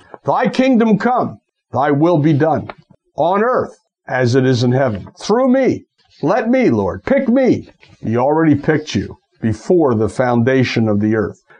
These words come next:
God so loved you that he did all this for you. Now,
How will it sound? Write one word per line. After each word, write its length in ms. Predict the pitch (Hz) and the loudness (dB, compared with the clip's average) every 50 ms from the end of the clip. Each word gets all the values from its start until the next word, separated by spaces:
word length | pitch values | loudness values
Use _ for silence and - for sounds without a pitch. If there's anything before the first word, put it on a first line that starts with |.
| _ _ _ | _ _ _
God 460 | - 156 170 185 190 202 214 190 160 | -2 -2 0 0 0 -2 -2 -4 -4
so 360 | - - - 185 185 185 190 185 | -8 -4 -2 0 0 2 2 2
loved 520 | 185 180 170 156 160 170 175 170 151 135 | 2 2 2 0 0 0 0 -2 -4 -4
you 500 | 143 143 151 160 160 160 170 180 165 170 - - _ _ _ _ _ _ | -2 0 2 2 4 4 4 2 0 -2 -10 -20 _ _ _ _ _ _
that 160 | 113 113 110 | -2 -2 0
he 300 | 113 131 156 170 180 175 | 2 2 2 2 2 2
did 240 | 143 139 151 156 147 | 2 2 0 2 2
all 280 | 139 131 135 135 135 | 2 2 2 0 2
this 540 | 123 127 123 98 - - - - - - - _ _ _ _ _ | 2 2 0 0 -2 -6 -8 -10 -12 -14 -16 _ _ _ _ _
for 200 | _ - - 117 | _ -6 -2 0
you. 360 | 110 110 117 117 107 87 82 95 | 2 2 2 2 2 0 -2 -2
Now, 380 | 110 139 151 135 92 - - | -2 0 0 0 -2 -4 -8